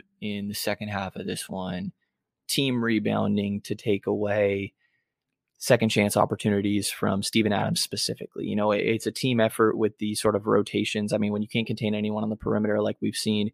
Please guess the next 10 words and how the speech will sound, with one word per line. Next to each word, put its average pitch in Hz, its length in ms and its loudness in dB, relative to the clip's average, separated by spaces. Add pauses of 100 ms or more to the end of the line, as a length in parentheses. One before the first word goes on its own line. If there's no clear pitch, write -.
(260)
there's 101 160 -2
so 113 100 6
many 107 160 4
defensive 104 460 0
rotations 107 580 -2
on 110 80 -2
the 107 80 -2
back 110 320 0
end, 104 280 0
and, 107 120 -2